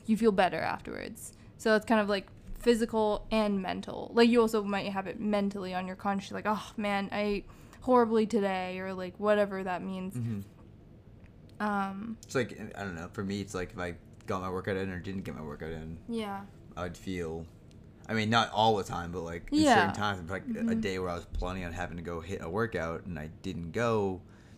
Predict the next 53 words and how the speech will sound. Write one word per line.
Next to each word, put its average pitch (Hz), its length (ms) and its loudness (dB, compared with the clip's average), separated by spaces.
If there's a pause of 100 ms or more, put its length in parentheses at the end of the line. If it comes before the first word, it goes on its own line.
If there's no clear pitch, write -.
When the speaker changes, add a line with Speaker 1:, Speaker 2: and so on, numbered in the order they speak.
(220)
Speaker 2:
because 90 420 -4
I 87 80 -2
was 85 180 -8
just 85 200 -10
lazy 87 320 -6
and 82 120 -8
slow 101 440 0
and 90 100 -4
not, 87 240 -6
there 87 80 -8
was, 87 120 -8
like, 85 220 -8
no 85 180 -6
actual 85 420 -6
reason, 85 480 -6
I'm 247 140 0
gonna 202 120 2
Speaker 1:
Mm-hmm. 220 80 2
Speaker 2:
feel 90 200 -4
worse 82 460 -8
mentally 82 500 -8
about 73 160 -12
myself 78 440 -10
that 69 180 -10
day. 73 320 -10 (220)
Speaker 1:
Right. 214 300 -4 (220)
Speaker 2:
Um, 85 560 -4 (380)
Speaker 1:
But 311 120 2
that's 403 200 6
not 440 220 8
to 247 80 0
say 208 220 0
that, 196 180 0
like, 175 220 -4
it's - 160 -8
fine 214 420 0
to 190 80 -4
not 175 260 -2
work 180 240 -8
out. 165 180 -6
It's, - 80 -2
Speaker 2:
Yeah, 123 120 2
Speaker 1:
like, 202 80 0
Speaker 2:
it's - 100 -8
absolutely 107 480 -4
fine. - 140 -4
Speaker 1:
hundred 247 220 6
percent 196 280 -8
fine. 180 220 -4
Speaker 2:
A 170 80 -8
hundred 120 300 -4
percent 92 340 -6
fine. 53 320 -12